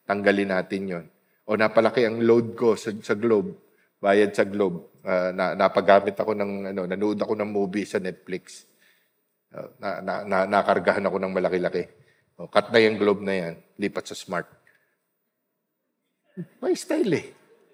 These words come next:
May, <laughs> may sta-, may style kasi kung papaano mo babawasin yung mga gastusin.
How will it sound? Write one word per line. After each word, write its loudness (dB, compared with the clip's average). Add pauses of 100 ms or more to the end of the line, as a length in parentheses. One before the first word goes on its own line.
(480)
May, 0 (280)
<laughs> -20
may 6
sta-, -2
may 6
style 6
kasi 4
kung -2
papaano 6
mo 0
babawasin 2 (320)
yung -4
mga 2
gastusin. -6